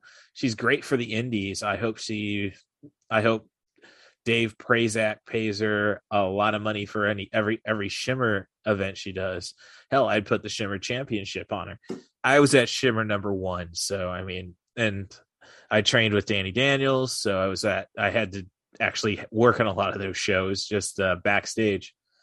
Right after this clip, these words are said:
So, but, um, yeah, so, but that's gonna be interesting with the Keith Lee stuff. But if you can control Lio Rush,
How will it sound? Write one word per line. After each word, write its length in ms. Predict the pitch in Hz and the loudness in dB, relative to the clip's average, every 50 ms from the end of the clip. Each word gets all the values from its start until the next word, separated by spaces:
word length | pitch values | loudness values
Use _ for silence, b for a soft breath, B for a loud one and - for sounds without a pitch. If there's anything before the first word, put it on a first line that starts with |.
| _ _ _ _ _ _ | _ _ _ _ _ _
So, 320 | - - - 110 - - - - - - _ _ _ _ _ _ _ _ _ _ _ _ _ - _ - 113 | -18 -12 -12 -10 -10 -12 -14 -16 -20 -20 _ _ _ _ _ _ _ _ _ _ _ _ _ -20 _ -12 0
but, 360 | 123 131 120 117 113 - - | 2 4 4 4 2 0 0
um, 420 | 123 117 110 110 110 110 107 107 - _ _ _ _ _ _ - | 0 0 0 0 -2 -4 -6 -8 -12 _ _ _ _ _ _ 0
yeah, 300 | 131 131 135 123 113 104 | 4 6 8 8 8 6
so, 180 | - - 123 | 4 2 -2
but 200 | 107 104 123 113 110 | 2 2 2 2 4
that's 240 | 139 143 143 - | 2 2 2 2
gonna 300 | - 151 131 123 120 117 | 0 0 2 4 2 2
be 400 | 113 104 110 113 113 113 117 117 | 0 0 -2 -2 -2 -2 -4 -4
interesting 520 | 123 104 - - 113 - - - 113 110 104 | -6 -8 -2 -4 -4 -2 -2 -2 -2 0 0
with 140 | 107 101 - | -2 -2 -2
the 80 | 107 | -8
Keith 300 | - - 113 110 104 - - | -4 0 0 0 0 0 -2
Lee 220 | 101 104 101 98 | -2 -2 -2 -2
stuff. 400 | - - - 104 98 95 98 - _ | -4 0 2 4 4 4 2 0 _
But 140 | 110 104 104 | 0 2 2
if 140 | 101 - | 2 2
you 120 | 135 151 156 | 2 2 2
can 160 | - 139 110 | 0 -4 -8
control 540 | - - 113 107 - 127 113 110 110 104 98 | -8 -10 -10 -2 2 4 6 6 4 4 4
Lio 320 | 104 113 104 101 101 98 | 4 4 4 4 2 2
Rush, 580 | 95 92 95 101 98 87 87 - - - - | 0 0 0 2 2 2 0 -4 -10 -12 -14